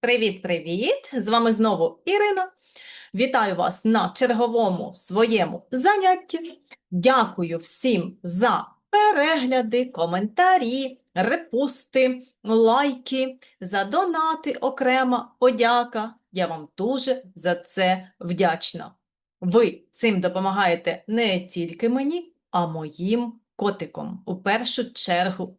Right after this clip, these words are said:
їм, тому що всі кошти я витрачаю на них, тому що у мене їх сімнадцять.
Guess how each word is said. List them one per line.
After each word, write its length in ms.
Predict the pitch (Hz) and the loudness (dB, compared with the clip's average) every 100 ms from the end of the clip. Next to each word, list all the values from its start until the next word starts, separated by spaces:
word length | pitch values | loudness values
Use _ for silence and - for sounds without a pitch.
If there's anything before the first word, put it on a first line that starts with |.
| - | -14
їм, 400 | 151 190 156 139 _ | -2 0 0 -6 _
тому 220 | 180 175 | -2 -2
що 340 | - - - - | -6 -8 -10 -12
всі 280 | - - 381 | -14 -2 -2
кошти 560 | 392 370 359 - 359 - - | 0 -2 -4 -8 -12 -12 -10
я 340 | 180 175 - | -4 -2 -4
витрачаю 580 | 160 - - - 240 220 | -10 -10 -10 -2 0 0
на 120 | 175 | -2
них, 220 | 156 156 - | -4 -10 -6
тому 200 | 175 165 | -6 -4
що 180 | - | -6
у 60 | 185 | -4
мене 340 | 185 359 349 | -2 -2 -4
їх 300 | 320 302 320 | -2 -2 -2
сімнадцять. 1400 | - - 160 147 143 151 170 175 - - 147 - - - | -10 -12 -10 -10 -12 -6 -6 -6 -10 -10 -12 -6 -8 -8